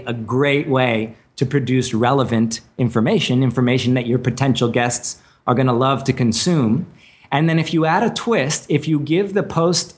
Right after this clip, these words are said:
a really eye-catching subject line, which we've talked about before, instead of just saying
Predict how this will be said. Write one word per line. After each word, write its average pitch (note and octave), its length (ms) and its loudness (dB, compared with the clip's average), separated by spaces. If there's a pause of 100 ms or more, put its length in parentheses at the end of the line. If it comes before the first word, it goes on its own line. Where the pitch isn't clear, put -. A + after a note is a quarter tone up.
a C3 100 2
really F3 720 0 (100)
eye-catching D3 920 0 (120)
subject D#3 600 -2
line, G#2+ 360 0
which A#2+ 240 -2
we've B2 160 0
talked B2+ 260 -2
about C#3+ 240 0
before, A#2 560 -2 (500)
instead C3+ 400 0
of F#3 120 0
just E3+ 180 0
saying D#3+ 500 2